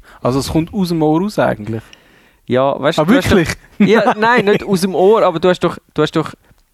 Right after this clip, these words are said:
Speaker 2: beim Ohr hast, hast vorne dran hast du noch so wie einen
Speaker 1: Pöppel.
Speaker 2: einen, einen
Speaker 1: Auch nicht
Speaker 2: Pöppel.
Speaker 1: alle, habe ich aber, ja.
Speaker 2: Ja. Also,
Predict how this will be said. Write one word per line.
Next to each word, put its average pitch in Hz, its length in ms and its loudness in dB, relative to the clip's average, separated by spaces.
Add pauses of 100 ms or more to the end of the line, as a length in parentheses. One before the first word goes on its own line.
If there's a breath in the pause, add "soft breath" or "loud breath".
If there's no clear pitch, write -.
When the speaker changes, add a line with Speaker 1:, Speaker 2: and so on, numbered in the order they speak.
(320)
Speaker 2:
beim 151 240 -4
Ohr 175 420 2
hast, 156 280 -2
hast 139 160 -4
vorne 160 440 -4
dran 139 240 2
hast 139 120 -4
du 131 60 -6
noch 127 60 -2
so 131 180 -4
wie 135 80 0
einen 127 480 -10 (580)
Speaker 1:
Pöppel. 120 360 -2 (320)
Speaker 2:
einen, 123 380 -10
einen 127 140 -8
Speaker 1:
Auch 135 60 0
nicht 147 140 2
Speaker 2:
Pöppel. 147 100 2
Speaker 1:
alle, 110 200 2
habe 135 180 0
ich 135 60 -2
aber, 110 220 -2
ja. 117 180 -2 (220)
Speaker 2:
Ja. 117 280 -2 (1300)
Also, 135 280 0